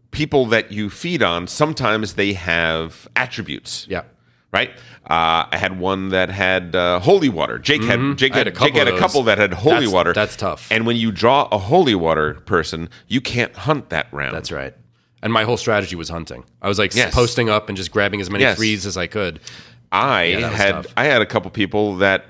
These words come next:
Speaker 1: had the attribute spicy.
Speaker 2: Yeah. <laughs>
Speaker 1: And when I feed off of them, when their
Speaker 2: Yeah.
Speaker 1: card comes up, I have to immediately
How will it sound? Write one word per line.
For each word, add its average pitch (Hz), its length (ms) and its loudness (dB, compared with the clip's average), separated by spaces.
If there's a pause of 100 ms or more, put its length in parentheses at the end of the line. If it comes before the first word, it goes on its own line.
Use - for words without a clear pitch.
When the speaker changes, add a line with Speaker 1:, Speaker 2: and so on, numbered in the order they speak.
Speaker 1:
had 92 320 -2
the 87 200 0
attribute 92 460 -4
spicy. - 580 -4 (140)
Speaker 2:
Yeah. 107 280 -2 (340)
<laughs> - 340 -14
Speaker 1:
And 127 340 0
when 135 260 4
I 143 180 2
feed 151 380 2
off 117 220 4
of 101 160 -4
them, 90 220 0
when 117 100 4
their 120 100 4
Speaker 2:
Yeah. 92 80 -2
Speaker 1:
card 131 260 2
comes 135 280 0
up, 139 340 0 (1040)
I 107 100 2
have 117 200 -2
to 120 140 0
immediately 101 680 0